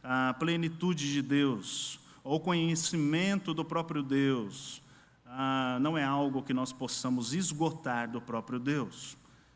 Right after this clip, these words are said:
Se nós pudéssemos esgotar a Deus, todo o conhecimento acerca de Deus, então nós seríamos Deus e não Ele seria Deus de todos nós. Mas aqui nós vemos Jesus dizendo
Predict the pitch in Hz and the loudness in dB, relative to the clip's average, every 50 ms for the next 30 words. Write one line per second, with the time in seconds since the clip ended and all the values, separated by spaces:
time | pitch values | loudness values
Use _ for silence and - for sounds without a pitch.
0 | _ - - - 190 185 208 208 - - 220 190 214 220 202 - 208 214 208 185 | _ -10 -6 -2 0 0 0 0 0 -2 0 2 2 2 2 2 2 2 2 2
1 | 185 208 190 185 185 190 185 185 - 202 190 196 196 185 165 160 165 165 156 147 | 2 0 0 2 2 0 0 0 0 0 2 4 2 2 2 2 2 4 4 2
2 | 131 110 - - - - - - - 202 220 226 190 196 190 - 190 185 180 170 | 0 -2 -6 -10 -12 -12 -10 -4 0 2 2 2 2 0 -2 -2 -2 -2 -2 -2
3 | - - 160 165 175 175 170 165 151 - 170 165 165 170 156 147 151 143 139 139 | -4 -4 -2 -2 -2 -2 -4 -4 -6 -4 -4 -4 -4 -4 -4 -2 -2 0 0 2
4 | 139 139 135 139 143 143 156 160 156 147 170 220 - - - 135 135 131 131 127 | 2 2 2 2 2 2 0 0 0 0 0 0 -2 -2 -2 -2 0 2 2 0
5 | 120 113 123 131 139 135 135 120 117 120 120 127 139 139 131 127 131 147 180 196 | 0 0 0 2 2 2 2 0 0 0 2 2 2 2 2 2 0 0 -2 -2
6 | 170 127 110 98 - - - _ _ _ _ _ - - - - 120 117 117 117 | -4 -4 -6 -8 -10 -16 -20 _ _ _ _ _ -16 -12 -6 -4 -2 0 0 0
7 | 117 113 113 110 117 113 117 113 113 110 - - - - - - - - - - | 0 -2 -2 -2 -2 0 0 0 -2 -4 -4 -6 -8 -8 -12 -16 -20 -20 -20 -20
8 | _ - - 117 110 - 123 117 113 113 104 104 113 107 104 92 85 - - - | _ -12 -10 -10 -6 -4 -4 -2 -2 -2 -4 -2 -2 -2 -2 -4 -6 -10 -10 -10
9 | - - - - - - - - - - - - _ - - 143 143 180 175 180 | -10 -10 -12 -14 -20 -20 -20 -20 -20 -20 -20 -20 _ -10 -6 -4 0 0 0 0
10 | - 214 233 226 214 190 165 147 143 160 165 165 165 165 160 151 139 131 - - | 0 2 2 4 4 2 2 2 2 2 4 4 4 4 4 4 4 2 2 0
11 | - - 135 - 143 143 127 107 101 131 196 247 240 180 - 143 147 131 - - | -2 -2 -2 0 2 2 2 2 0 2 2 2 2 0 -2 -2 -2 -2 -2 0
12 | 120 120 120 123 117 110 101 98 | 0 0 0 0 0 -2 -6 -8